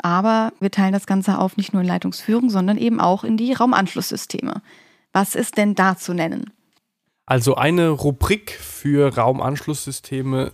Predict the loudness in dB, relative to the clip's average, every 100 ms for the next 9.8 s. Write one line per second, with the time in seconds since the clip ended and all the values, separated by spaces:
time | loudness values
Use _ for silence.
0 | -10 -6 -4 -4 -6 -12 -4 -2 0 -2
1 | -2 -4 -6 _ _ -20 _ _ 0 2
2 | 4 2 0 -2 -4 -4 -2 0 -2 -2
3 | -8 -8 -8 -8 -8 -6 -6 -6 -6 -8
4 | -12 -20 -20 -20 _ -4 -2 0 -2 -4
5 | 0 0 0 -2 -2 -2 0 0 -2 2
6 | 2 2 0 -2 -6 _ -8 -8 -8 -6
7 | -6 -8 -8 -6 -4 -2 -4 -6 -8 -6
8 | -8 -6 -6 -6 -4 -4 -6 -14 _ _
9 | -2 0 0 -6 -8 -6 -8 -10